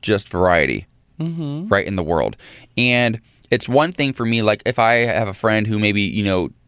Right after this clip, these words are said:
Speaker 1: transitions later in life and I have to relearn pronouns and things like that, that might take a minute, and there's, there's, there's a little bit of
Speaker 2: Mm-hmm.
Speaker 1: space for grace.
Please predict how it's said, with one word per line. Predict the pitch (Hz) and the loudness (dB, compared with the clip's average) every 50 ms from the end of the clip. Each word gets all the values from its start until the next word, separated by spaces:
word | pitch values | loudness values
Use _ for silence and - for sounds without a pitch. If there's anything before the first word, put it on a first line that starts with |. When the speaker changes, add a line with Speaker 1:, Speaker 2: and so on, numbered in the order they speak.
| _ - | _ -4
Speaker 1:
transitions | - 131 113 110 107 104 101 - 107 98 | -2 0 0 0 0 -2 -2 -2 -4 -6
later | 95 90 101 110 113 107 110 104 | -2 0 0 2 2 0 0 0
in | 98 | 2
life | 98 92 92 92 - | 2 2 2 0 -2
and | 95 | -2
I | 92 | -2
have | 101 85 - | -2 -2 -2
to | - 95 | -4 -4
relearn | 85 90 107 110 110 101 101 101 101 101 98 95 95 - - - - - - _ | -4 -2 -2 0 0 2 2 2 2 2 2 0 -2 -4 -10 -18 -20 -20 -20 _
pronouns | - 117 117 113 113 110 110 104 | 0 2 2 4 2 0 0 -2
and | 110 | -4
things | 123 120 113 113 | -6 -4 -4 -2
like | 123 - | -2 -2
that, | 160 170 - | -2 0 0
that | 143 131 | 0 0
might | 131 135 127 | 0 -2 -2
take | - 143 127 | -2 -4 -4
a | 143 | -2
minute, | 139 120 98 101 120 - | -2 0 0 0 0 0
and | - 110 104 | 0 2 2
there's, | 101 104 - | 2 2 2
there's, | - 104 104 101 104 - | 2 2 2 2 2 2
there's | - 104 98 98 101 | 2 2 2 2 0
a | 101 | 0
little | 95 92 95 95 | 0 2 2 2
bit | 90 98 | 2 0
of | 95 | 0
Speaker 2:
Mm-hmm. | 104 | 0
Speaker 1:
space | 110 92 92 - | 0 0 0 0
for | - 98 | -2 -2
grace. | 87 98 98 82 64 - - - | 0 2 2 2 0 -2 -4 -8